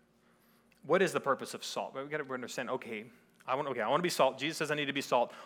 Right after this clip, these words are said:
What does it mean to be salt? Well, there are a lot of usages for salt in Scripture, but there are two major uses of Scripture, uh, salt in Scripture, but not only through Scripture, but throughout history, uh,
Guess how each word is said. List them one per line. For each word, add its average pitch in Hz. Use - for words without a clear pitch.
What 147
does 170
it 143
mean 143
to 131
be 127
salt? -
Well, 147
there 202
are 160
a 143
lot 170
of 160
usages 139
for 131
salt 127
in 123
Scripture, 143
but 123
there 135
are 123
two 202
major 147
uses 135
of 113
Scripture, 135
uh, 117
salt 143
in 143
Scripture, 131
but 139
not 175
only 165
through 135
Scripture, 180
but 131
throughout 143
history, 131
uh, 123